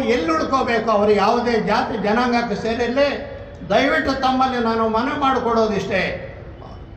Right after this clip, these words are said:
ಪ್ರತಿ ಸಮುದಾಯಕ್ಕೆ ತಾವು ಒಂದಷ್ಟು ಜಾಗ ಮಂಜೂರು ಮಾಡಿದಾಗ, ಸರ್ಕಾರಿ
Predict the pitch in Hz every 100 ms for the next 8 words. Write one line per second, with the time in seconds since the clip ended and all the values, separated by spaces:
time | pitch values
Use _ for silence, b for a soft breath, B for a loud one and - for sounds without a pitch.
0 | - 247 - 339 254 233 247 320 330 302
1 | 277 269 240 247 240 226 220 220 214 196
2 | 180 233 294 285 226 240 285 269 226 220
3 | 214 214 202 - 190 185 233 247